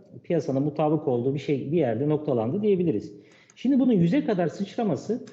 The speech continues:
özellikle al-, e, altının gümüşe göre muazzam bir başarısını bir noktada ortaya koyuyor. Gümüş neden bu kadar geri kaldı? Açıkçası çok fazla şaşırtıcı değil. Çünkü Trump'ın gümrük tarifeleri ciddi manada dünya, dünya genelinde,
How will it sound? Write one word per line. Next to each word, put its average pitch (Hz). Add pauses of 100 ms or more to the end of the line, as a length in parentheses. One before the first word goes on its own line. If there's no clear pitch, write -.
(120)
özellikle 170
al-, 139
e, 131
altının 160
gümüşe 160
göre 185 (160)
muazzam 151
bir 180
başarısını 160
bir 202
noktada 151
ortaya 180
koyuyor. 131 (560)
Gümüş 208
neden 285
bu 262
kadar 175
geri 127
kaldı? 131
Açıkçası 185
çok -
fazla 180
şaşırtıcı 165
değil. 147
Çünkü 151
Trump'ın 165
gümrük 156
tarifeleri 131 (160)
ciddi 147
manada 139
dünya, 151
dünya 151
genelinde, 127